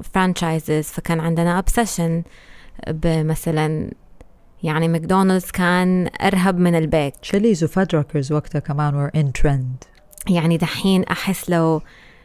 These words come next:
Speaker 1: ما أعرف، أفكر إنه لو البيك عنده ميرش، أنا أول واحدة حكون لابسة سويتشيرت البيك.
Speaker 2: صح. النظرة كلها تغيرت. يعني حتى أتذكر، آم، في التسع سنين ترى عدى ترندز كثيرة. And you notice them.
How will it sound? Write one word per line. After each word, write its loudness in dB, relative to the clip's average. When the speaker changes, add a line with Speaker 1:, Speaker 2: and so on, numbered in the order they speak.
Speaker 1:
ما 2
أعرف، 2
أفكر -2
إنه 0
لو 2
البيك 0
عنده 4
ميرش، -2
أنا 0
أول 0
واحدة -4
حكون -4
لابسة -2
سويتشيرت -4
البيك. -2
Speaker 2:
صح. -8
النظرة 4
كلها 0
تغيرت. -4
يعني 0
حتى 0
أتذكر، -2
آم، -4
في -12
التسع 0
سنين 0
ترى -4
عدى 0
ترندز -2
كثيرة. -4
And 0
you 4
notice 0
them. -6